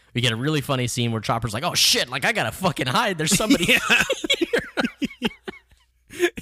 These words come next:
Speaker 2: He's, like, just running around like an idiot. Yeah.
Speaker 1: Yeah, she, she's like, "Dude, I know about you. Don't worry about it. Where the fuck is your boy?"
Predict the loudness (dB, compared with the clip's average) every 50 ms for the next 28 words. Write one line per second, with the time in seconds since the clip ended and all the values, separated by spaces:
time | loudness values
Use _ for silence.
0 | -6 -2 0 0 2 4 4 2 2 2 2 0 0 2 0 0 2 2 2 4
1 | 4 2 2 2 2 4 4 4 4 2 2 0 0 0 -2 -4 -4 -2 0 0
2 | 2 2 2 0 0 -2 -6 -8 -6 -4 -4 -4 -6 -6 -8 -6 -6 -6 -6 -6
3 | -6 -6 -6 -4 -4 -2 -2 -2 -2 -2 -2 -2 -2 -2 -2 -2 -2 -2 -2 -2
4 | -2 -2 -4 -4 -4 -6 -4 -4 -4 -4 -4 -4 -4 -4 -4 -4 -4 -4 -4 -4
5 | -4 -4 -4 -4 -4 -6 -4 -4 -4 -4 -4 -6 -6 -6 -6 -4 -4 -2 -2 -2
6 | -4 -6